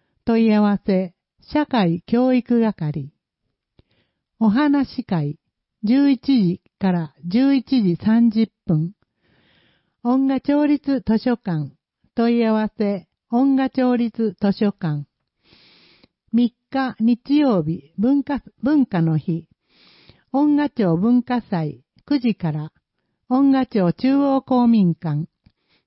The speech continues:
問い合わせ、スポーツ文化係。恩賀の郷土史相談コーナー。十三時から十五時。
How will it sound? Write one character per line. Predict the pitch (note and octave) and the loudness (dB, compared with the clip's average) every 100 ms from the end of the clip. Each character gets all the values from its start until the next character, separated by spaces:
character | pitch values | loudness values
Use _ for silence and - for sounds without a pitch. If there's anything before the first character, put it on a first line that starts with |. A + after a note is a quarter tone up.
| _ | _
問 | G#3+ G#3+ | 0 2
い | G#3+ | 2
合 | G3+ | 2
わ | G3 - | -2 -2
せ、 | F#3+ F3+ G3+ _ _ _ | -2 -4 -6 _ _ _
ス | A3+ | -4
ポ | - D#4+ C4+ | -2 0 0
ー | |
ツ | - F3 E3+ | -2 -6 -2
文 | G#3+ A#3 | 0 0
化 | A#3+ A3 | 0 -4
係。 | G#3+ G3+ E3 D#3 D3+ _ _ _ _ _ _ _ _ _ _ _ _ - | -4 -6 -8 -8 -12 _ _ _ _ _ _ _ _ _ _ _ _ -4
恩 | C#4+ D4 C4+ | 0 2 4
賀 | G#3+ | 4
の | F#3 E3+ | 2 0
郷 | - B3+ C#4 | -2 -2 0
土 | C4+ B3 | 0 -2
史 | F#3 | -4
相 | - A#3+ B3+ | -2 0 0
談 | B3+ B3+ B3 | 0 2 0
コ | - A#3 F3+ | 0 2 2
ー | |
ナ | D#3 C#3+ F#3+ _ _ _ _ _ _ - | 0 -4 -10 _ _ _ _ _ _ -8
ー。 | |
十 | A3 D4+ C#4+ | -2 0 0
三 | - C#4 A#3+ | 0 2 2
時 | F#3+ | 2
か | F3+ E3 | -2 -2
ら | D#3 F3+ | -4 -2
十 | F#3+ A3 A#3 A3+ | -2 0 2 2
五 | A3 | 2
時。 | F#3 D3 | 0 -4